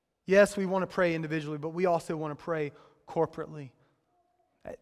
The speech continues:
have a pretty extended quote here, but I'm gonna read it. It's from John Piper, and he tells us about prayer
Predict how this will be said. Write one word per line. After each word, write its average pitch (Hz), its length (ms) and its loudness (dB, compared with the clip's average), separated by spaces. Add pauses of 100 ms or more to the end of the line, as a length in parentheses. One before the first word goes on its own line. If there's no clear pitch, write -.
(120)
have 202 220 2
a 196 60 2
pretty 220 280 4
extended 190 640 -4
quote 175 340 -2
here, 190 320 -8 (760)
but 170 100 0
I'm 185 100 4
gonna 196 160 2
read 170 220 0
it. 196 200 -4 (360)
It's 175 120 -12
from 190 160 -4
John 185 280 2
Piper, 185 480 -2 (1400)
and 165 140 -2
he 202 240 0
tells 196 360 2
us 175 200 -2
about 160 400 0
prayer 160 600 -6